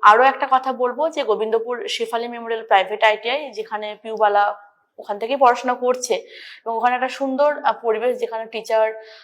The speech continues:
এক্সট্রা অনেক ফ্যাসিলিটি আছে, যেখানে ল্যাব থেকে শুরু করে ড্রয়িং এবং নিয়মিত রেগুলার ক্লাস, এবং স্যাররা কিন্তু খুব সুন্দরভাবে গাইড করে।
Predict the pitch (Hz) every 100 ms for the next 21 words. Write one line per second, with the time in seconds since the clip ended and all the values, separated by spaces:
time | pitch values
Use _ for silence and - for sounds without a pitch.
0 | _ 233 233 269 247 240 240 226 226 233
1 | 233 233 208 269 247 - 226 220 208 208
2 | - 220 226 220 208 214 214 202 208 202
3 | 202 214 208 - - - - 247 254 240
4 | 233 233 247 214 226 233 233 214 202 233
5 | 240 233 247 - 208 214 233 233 233 226
6 | 254 262 - 220 226 247 254 220 214 226
7 | - 202 180